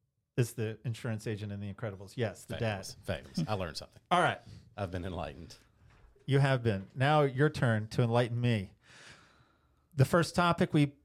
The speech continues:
Speaker 1: wrote down here, why marine insurance? So, you know, I got this boat. Do I have to have marine insurance?
Speaker 2: You do not have to have insurance
Speaker 1: Okay.
Speaker 2: unless you have a loan. If you have a loan, the lender is gonna require that you insure your vessel just like you have on your house with a mortgage.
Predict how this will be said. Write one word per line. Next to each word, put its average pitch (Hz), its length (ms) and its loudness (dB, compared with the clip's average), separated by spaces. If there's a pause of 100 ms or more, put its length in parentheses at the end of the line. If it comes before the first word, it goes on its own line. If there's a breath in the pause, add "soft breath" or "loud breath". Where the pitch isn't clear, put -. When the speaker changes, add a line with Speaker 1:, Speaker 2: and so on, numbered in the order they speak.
(140)
Speaker 1:
wrote 160 220 8
down 160 240 2
here, 160 260 4
why 170 760 2
marine 156 360 2
insurance? 127 560 0
So, 123 440 2 (120)
you 135 120 -2
know, 131 80 2
I 127 60 2
got 156 220 2
this 151 140 0
boat. 156 340 4 (360)
Do 123 100 0
I 110 120 0
have 143 240 -2
to 135 100 -4
have 123 140 -2
marine 113 220 -4
insurance? 98 520 -12 (140)
Speaker 2:
You 104 140 -2
do 101 120 2
not 101 260 -2 (180)
have 110 300 -4
to 87 80 -8
have 82 220 -8
insurance - 580 -18 (200)
Speaker 1:
Okay. 113 120 4
Speaker 2:
unless 104 300 -4
you 101 80 -10
have 95 120 -8
a 85 60 -10
loan. 78 520 -14 (560)
If 90 80 -10
you 85 80 -2
have 80 80 -2
a 80 40 -4
loan, 110 600 -2
the 90 60 -10
lender 85 280 -10
is - 80 -14
gonna 85 180 -16
require 80 380 -12
that 80 180 -16
you 80 80 -16
insure 76 260 -14
your 73 120 -14
vessel 90 380 -10
just - 240 -10
like 67 140 -14
you - 80 -12
have 78 180 -10
on 71 80 -12
your 69 100 -10
house 101 420 -2
with 82 120 -8
a - 20 -12
mortgage. 110 500 -6